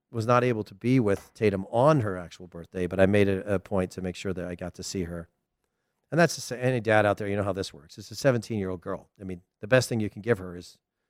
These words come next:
money to spend shopping. That's how that works. Don't give her the credit card. Don't be a rookie. Don't ever, ever do that. Don't, eh, 'cause they're phenomenal at making excuses after they come back and say, "Oh, it's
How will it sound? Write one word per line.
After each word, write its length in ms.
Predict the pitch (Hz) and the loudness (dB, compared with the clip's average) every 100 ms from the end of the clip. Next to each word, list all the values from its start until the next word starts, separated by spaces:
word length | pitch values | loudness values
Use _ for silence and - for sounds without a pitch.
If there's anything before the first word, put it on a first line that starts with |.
| _ _ _ _ _ - | _ _ _ _ _ 4
money 320 | 123 87 - _ | 4 4 -8 _
to 120 | 110 | -4
spend 460 | 95 - 127 98 92 _ _ _ _ _ _ _ _ _ _ _ | -4 2 2 2 -6 _ _ _ _ _ _ _ _ _ _ _
shopping. 400 | - 117 - - _ _ | 2 2 0 -14 _ _
That's 300 | 98 - - _ 110 | -2 -2 -10 _ -2
how 120 | 107 | 0
that 200 | 98 90 | 0 -2
works. 320 | 92 - - - | -8 -12 -16 2
Don't 200 | 143 143 | 4 4
give 120 | 160 | 2
her 40 | |
the 60 | 180 | 4
credit 220 | 175 147 | 4 4
card. 240 | 113 90 - | 2 -4 0
Don't 320 | 123 131 170 | 2 2 0
be 120 | 139 | 2
a 80 | 131 | 4
rookie. 380 | 127 120 104 90 | 4 2 -2 0
Don't 320 | - 110 113 - _ - | 6 6 6 -2 _ 2
ever, 540 | 123 120 131 127 131 - _ _ _ _ _ | 4 6 6 6 4 -4 _ _ _ _ _
ever 220 | 131 131 | 4 6
do 200 | 123 113 | 6 4
that. 200 | 90 78 - | 2 -2 -4
Don't, 220 | 95 - _ | -4 -4 _
eh, 80 | 135 - _ _ _ | -14 -14 _ _ _
'cause 260 | 147 127 - _ _ _ _ _ 151 | 6 6 0 _ _ _ _ _ 2
they're 280 | 160 147 | 4 6
phenomenal 560 | - - 135 131 120 98 | 4 2 4 4 2 0
at 60 | 101 | -4
making 260 | 101 104 | -6 -6
excuses 500 | 95 - 107 92 95 | -8 -8 -10 -8 -2
after 240 | 101 92 101 | -2 -2 -4
they 140 | 95 | -6
come 160 | 110 98 | -4 -4
back 200 | 92 120 | -6 -8
and 120 | 110 | -10
say, 180 | 120 113 _ _ _ | -12 -12 _ _ _
"Oh, 140 | 220 233 | 2 2
it's 140 | - | 2